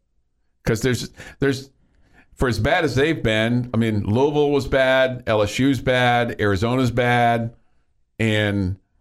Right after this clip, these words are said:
I ju-, none of those, none of those schools have really been punished yet.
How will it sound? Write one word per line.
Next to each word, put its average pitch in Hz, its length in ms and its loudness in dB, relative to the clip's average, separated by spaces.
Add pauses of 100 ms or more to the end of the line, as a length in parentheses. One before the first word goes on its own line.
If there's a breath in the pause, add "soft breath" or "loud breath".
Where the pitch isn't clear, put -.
(760)
I 101 100 -2
ju-, 120 260 -2
none 113 240 0
of 127 80 0
those, 135 340 -2
none 120 480 0
of 233 80 0
those 151 160 0
schools 92 360 -2
have 95 120 0
really 123 220 0
been 101 160 -4
punished 131 400 -2
yet. 95 260 -2